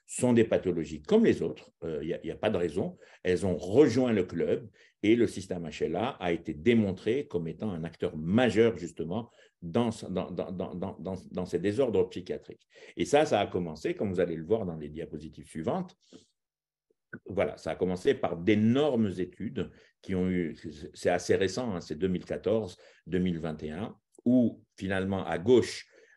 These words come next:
euh, il y a un énorme, il y a un énorme consortium qui a analysé finalement la distribution de, de, de, de, de, des polymorphismes à risque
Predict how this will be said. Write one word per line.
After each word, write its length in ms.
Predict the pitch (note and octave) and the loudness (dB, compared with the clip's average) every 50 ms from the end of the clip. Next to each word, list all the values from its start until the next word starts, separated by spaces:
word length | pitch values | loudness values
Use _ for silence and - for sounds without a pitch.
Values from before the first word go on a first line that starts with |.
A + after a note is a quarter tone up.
| _ - | _ -2
euh, 160 | E2+ E2+ D#2 D#2 | 0 0 0 -2
il 60 | F2 | -2
y 80 | E2 F2 | -2 -2
a 100 | E2 D#2+ | -2 -2
un 140 | D#2+ E2 F2 | -4 -2 0
énorme, 600 | G#2 A2 A2+ A2+ A2+ G#2+ F#2 F#2 F#2 F2+ E2+ E2+ | 2 4 6 6 6 4 2 0 0 -2 -2 -4
il 60 | E2+ F2 | -6 -8
y 40 | |
a 60 | E2 D#2+ | -8 -6
un 100 | D#2 E2 | -4 -4
énorme 360 | F2 F#2+ F#2+ F2 F2 F2 F2 | -2 -2 -2 -2 -4 -4 -4
consortium 680 | - F#2+ F2+ - F#2 F2+ - - - G2+ F#2+ F2+ F2 | -6 -8 -6 -6 -8 -8 -8 -4 -2 -2 -2 -2 -4
qui 160 | - - - E2 | -6 -6 -6 -6
a 140 | D#2 D#2 | -4 -4
analysé 540 | D#2+ E2+ G2+ G#2 A2 A#2 A2+ G#2 G2 B2+ A#2+ - | -2 0 2 2 4 4 2 2 0 -2 -4 -4
finalement 560 | - F#2 F2+ E2 E2+ F2 F#2 A2 D3 E3+ - - - - - _ _ | -4 -6 -4 -4 -2 0 0 0 -2 -2 -6 -14 -20 -20 -20 _ _
la 100 | - - | 2 2
distribution 960 | G#2 G2+ C#3+ C#3+ - - C3 B2 A#2 A2+ A2+ A2+ - - B2 A2+ G#2+ G#2 - - | 2 2 0 -2 0 0 2 4 4 4 2 2 0 0 0 2 2 0 -2 -6
de, 200 | F#2+ D#2+ F2+ F2 | -6 -4 -4 -4
de, 240 | - - - F#2 F2 | -4 -4 -4 -4 -4
de, 300 | D#2+ D#2 F2+ F2 E2 - | -2 0 0 0 0 -2
de, 220 | - F2 F#2 F2+ - | -2 -4 -4 -4 -4
de, 260 | D#2+ D#2+ F2 D#2+ D2+ D#2+ | -6 -6 -6 -6 -6 -6
des 140 | D#2 A2+ G#2+ | -8 -8 0
polymorphismes 680 | - A#2+ C3 B2+ A#2+ B2 A2+ A#2 - C#3+ C#3 - - - | 2 2 2 4 2 2 0 0 -2 -6 -8 -8 -8 -4
à 160 | F#2 F#2 F2 | -2 -2 0
risque 500 | D#2+ F#2 C#3 F3+ F3+ - - - - | 0 0 0 0 -2 -6 -8 -10 -10